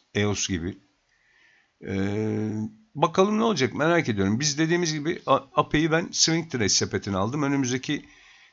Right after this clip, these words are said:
e, dönemde ape'den, swing trade'den iyi bir performanslar bekliyorum önümüzdeki dönemde.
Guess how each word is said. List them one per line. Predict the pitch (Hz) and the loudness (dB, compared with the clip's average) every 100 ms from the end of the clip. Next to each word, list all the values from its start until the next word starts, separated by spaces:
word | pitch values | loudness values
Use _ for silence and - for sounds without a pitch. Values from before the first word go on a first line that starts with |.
| - | -6
e, | 113 110 110 110 101 | 0 4 4 2 4
dönemde | 123 123 117 117 139 - | 6 8 6 4 -2 -2
ape'den, | 127 117 135 143 160 - | -2 0 2 0 -4 -4
swing | - 139 143 143 | 0 2 0 0
trade'den | 120 107 110 147 - - _ _ _ _ _ _ _ _ - _ - | 0 0 -2 -6 -8 -16 _ _ _ _ _ _ _ _ -20 _ -10
iyi | 151 160 | 0 2
bir | 160 | 2
performanslar | - 156 147 151 151 - 220 170 | 4 4 4 2 2 2 2 2
bekliyorum | 156 - 170 156 110 | 0 0 0 4 4
önümüzdeki | 95 95 85 95 92 | 4 2 -2 -6 -4
dönemde. | 92 85 87 82 | -4 -4 -4 -6